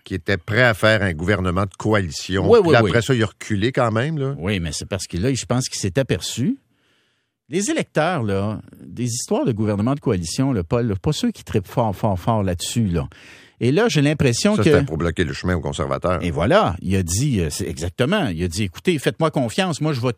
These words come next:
Speaker 2: je vais me mettre sur le chemin des conservateurs. Êtes-vous prête à envisager une coalition avec les libéraux ? »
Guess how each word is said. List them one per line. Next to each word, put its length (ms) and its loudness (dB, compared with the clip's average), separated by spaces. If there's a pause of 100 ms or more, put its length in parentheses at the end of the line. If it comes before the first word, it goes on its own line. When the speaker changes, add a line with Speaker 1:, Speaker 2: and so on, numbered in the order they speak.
(140)
Speaker 2:
je 140 -10
vais 100 0
me 60 -2
mettre 160 -2
sur 100 -2
le 60 -2
chemin 320 0
des 80 0
conservateurs. 720 0 (280)
Êtes-vous 280 0
prête 280 0
à 160 6
envisager 440 2
une 80 0
coalition 400 4
avec 180 2
les 80 4
libéraux ? » 460 4